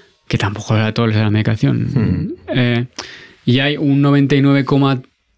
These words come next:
Speaker 1: quince por ciento que paga mis medicaciones, tampoco es tanto, pero si fuera la mitad de la población, ¿te imaginas qué pasaría?
Speaker 2: Que sería inasumible.
Speaker 1: Es lo que pasa en Estados Unidos. En Estados Unidos, una de cada dos personas, ya no te digo esquizofrenia, pero si tomas todas las enfermedades mentales,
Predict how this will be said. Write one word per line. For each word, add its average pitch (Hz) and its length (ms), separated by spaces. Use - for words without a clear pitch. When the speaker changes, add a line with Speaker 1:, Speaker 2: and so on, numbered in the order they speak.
Speaker 1:
quince 139 320
por 131 160
ciento 147 260
que 113 140
paga 120 220
mis 123 140
medicaciones, 131 520
tampoco 110 260
es 104 80
tanto, 127 260
pero 120 120
si 113 120
fuera 120 200
la 123 80
mitad 131 160
de 131 60
la 127 60
población, 135 400
¿te 123 80
imaginas 120 280
qué 139 80
pasaría? 143 460
Speaker 2:
Que - 80
sería 90 320
inasumible. 90 640
Speaker 1:
Es 120 120
lo 117 60
que 120 60
pasa 117 140
en 117 80
Estados 110 240
Unidos. 131 180
En 117 80
Estados 120 240
Unidos, 147 260
una 143 240
de 143 80
cada 143 180
dos 135 120
personas, 143 400
ya 127 140
no 120 80
te 131 80
digo 131 40
esquizofrenia, 117 400
pero 113 120
si 110 80
tomas 127 260
todas 135 140
las 127 100
enfermedades 127 340
mentales, 139 420